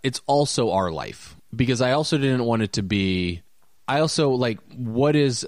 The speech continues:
I remember we met with Stu McLaren, right? And he talked about, 'cause I asked him that question too about putting his kids in. You know, it's like his kids are older, so they also can participate and they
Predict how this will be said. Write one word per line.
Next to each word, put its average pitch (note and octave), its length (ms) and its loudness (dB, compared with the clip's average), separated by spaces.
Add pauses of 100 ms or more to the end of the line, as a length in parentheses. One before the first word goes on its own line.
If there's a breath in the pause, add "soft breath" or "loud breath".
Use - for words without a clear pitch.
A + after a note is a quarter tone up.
(120)
I C3+ 100 -2
remember D3 360 2
we C3 160 4
met A#2+ 220 0
with G2+ 100 -2
Stu - 220 0
McLaren, F2+ 720 -2 (100)
right? F#2+ 320 -2
And G#2 140 -4
he A#2+ 120 -2
talked G#2+ 300 -4
about, F#2 380 -2 (120)
'cause A#2 140 -2
I A#2 120 0
asked G2+ 220 -4
him G2 80 -8
that F2+ 140 -4
question G#2+ 320 -6
too - 140 0
about G#2 160 0
putting F#2+ 220 -2
his F#2 140 -6
kids E3+ 340 0
in. F#2 180 -6 (760 loud breath)
You E4+ 140 2
know, G3+ 240 2
it's - 180 0
like E3 160 2
his G3 220 2
kids D3+ 180 0
are B2 100 2
older, A2 540 2
so A#2+ 640 2
they A#2 320 0
also A2 640 2
can A2 200 0
participate G#2 580 -2
and F#2+ 160 0
they F2+ 340 -2